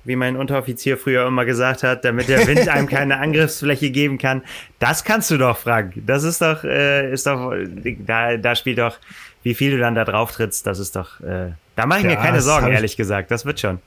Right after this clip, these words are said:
Speaker 2: Das hab ich geübt. Das, äh, da hab ich auch noch mal ein bisschen, äh, abgegradet. Ich hab auch Klebeband dabei, um meinen Lenker zu verkleiden. Und,
Speaker 1: Oh.
Speaker 2: äh, ja.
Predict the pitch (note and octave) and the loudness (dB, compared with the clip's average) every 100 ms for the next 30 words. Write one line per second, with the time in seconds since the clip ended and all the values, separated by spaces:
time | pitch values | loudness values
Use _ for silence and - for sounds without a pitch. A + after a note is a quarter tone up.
0 | - - - - _ _ _ _ - A2 | -20 -20 -20 -20 _ _ _ _ -4 -2
1 | C3+ B2 - A#2+ C3+ E3 - A#2+ G#2 A2+ | 0 0 -2 -2 -2 -4 -8 -4 0 0
2 | - - A2+ A2 A2 A2 A2 G#2+ G#2 G2+ | 0 -4 0 2 2 2 2 2 2 0
3 | F#2+ G2 G2+ A2+ A#2+ A2 G#2+ G#2 G#2 G#2 | -2 -4 -4 -2 0 0 2 2 2 0
4 | - A2+ G#2 G#2 D#2+ G2+ G#2 - C#3 A#2+ | 0 -2 0 -2 -2 -2 -2 -2 -4 -2
5 | D3 D3 D#3 - G#2+ A#2 G#2+ G#2+ - C3 | -2 0 -2 -4 -4 -4 -4 -6 -2 0
6 | D3+ D3 C3+ C#3 B2+ D3 B2+ G#2 G2+ G#2 | 0 0 -2 -2 0 -2 0 0 0 -2
7 | - - C#3+ C3+ - D3 D#3 D#3+ D3+ G#2+ | -4 -6 -6 -4 -4 -4 -2 -2 -4 -4
8 | G#2 G#2+ - G#2 F#2 C3+ A#2+ F2 | -4 -4 -4 -4 -2 -4 -4 -4